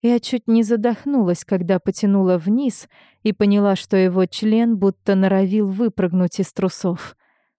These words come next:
Не думая, придержала его пальцами. Боже, он такой горячий, твердый, будто каменный.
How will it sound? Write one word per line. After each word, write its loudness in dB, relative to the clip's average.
Не 4
думая, 0
придержала 0
его 0
пальцами. -4
Боже, -2
он 2
такой -2
горячий, -2
твердый, -2
будто -2
каменный. 2